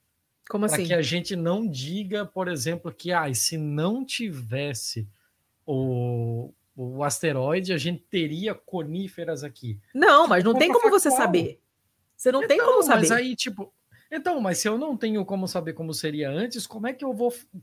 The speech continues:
Speaker 2: conseguir dizer por A mais B que esse asteroide foi determinante pra fazer essa mudança? Eu tô, eu tô com dificuldade nisso.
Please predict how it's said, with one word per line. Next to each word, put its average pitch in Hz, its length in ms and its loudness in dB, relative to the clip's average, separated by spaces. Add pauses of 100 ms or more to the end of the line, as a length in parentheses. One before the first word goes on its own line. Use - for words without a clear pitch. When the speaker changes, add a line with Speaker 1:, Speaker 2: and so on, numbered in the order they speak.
Speaker 2:
conseguir 202 680 -6 (300)
dizer 170 720 -2 (520)
por 165 220 2
A 156 100 8
mais 262 300 4
B 131 380 -6 (360)
que 196 380 -8 (480)
esse 240 680 -2 (140)
asteroide 175 520 -2
foi 196 180 -2
determinante 220 920 0
pra 208 200 -10
fazer 185 360 -8
essa 202 160 -8
mudança? 143 560 -6 (480)
Eu 185 80 -6
tô, 269 280 -6
eu 233 80 4
tô 277 120 -2
com 285 120 -4
dificuldade 359 680 -2
nisso. 117 420 -6